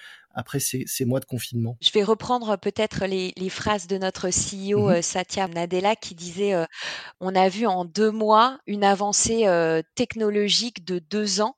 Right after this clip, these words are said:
Speaker 2: Et, euh, je pense que c'est très vrai. Là, sur les deux derniers mois de confinement, il y a eu beaucoup de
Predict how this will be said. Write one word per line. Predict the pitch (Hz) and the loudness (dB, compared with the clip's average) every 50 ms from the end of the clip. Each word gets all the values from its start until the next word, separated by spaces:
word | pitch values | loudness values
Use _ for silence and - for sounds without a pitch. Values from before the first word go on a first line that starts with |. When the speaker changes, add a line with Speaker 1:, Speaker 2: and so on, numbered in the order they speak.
| _ _ _ - | _ _ _ 0
Speaker 2:
Et, | 196 196 190 | 4 6 6
euh, | 180 175 175 170 170 | 6 6 4 4 2
je | 165 | 0
pense | - - 226 233 - | -4 -4 -4 -4 -4
que | - - 214 | -2 -2 -2
c'est | - - 190 - | -2 -2 -2 -4
très | - - - 233 220 202 | -6 -4 0 0 0 2
vrai. | 202 202 208 208 233 262 254 - - | 2 2 2 2 2 2 -2 -4 -2
Là, | 185 202 220 | 0 0 2
sur | 208 - - 190 | 0 0 -2 -4
les | 175 170 170 | -4 -4 -6
deux | 160 - 226 | -4 -4 -2
derniers | 233 214 220 214 214 214 214 208 | 2 4 4 4 2 0 -4 -4
mois | 208 208 208 208 | -2 0 0 0
de | 196 196 185 | 0 -2 -4
confinement, | - - 202 202 - - - 202 196 202 202 220 247 254 | -6 -6 -8 -10 -8 -6 -8 -6 -4 -2 -2 0 0 -2
il | 226 180 | -2 -2
y | 180 | -2
a | |
eu | 175 175 | -4 -4
beaucoup | 170 165 - 220 233 - - - 247 208 | -4 -4 -2 -2 -2 -4 -4 -8 -6 -2
de | 190 190 175 | 0 0 0